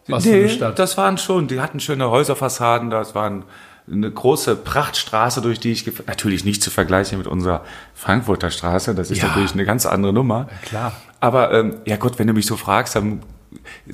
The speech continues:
Speaker 2: muss ich ja irgendwas sagen. Also klar gibt's auch andere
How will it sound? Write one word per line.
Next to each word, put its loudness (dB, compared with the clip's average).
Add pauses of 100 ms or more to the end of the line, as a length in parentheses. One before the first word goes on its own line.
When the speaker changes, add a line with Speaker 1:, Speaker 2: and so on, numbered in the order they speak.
(260)
Speaker 2:
muss 2
ich 2
ja 2
irgendwas 2
sagen. 2
Also -4
klar -2
gibt's -2
auch -2
andere 0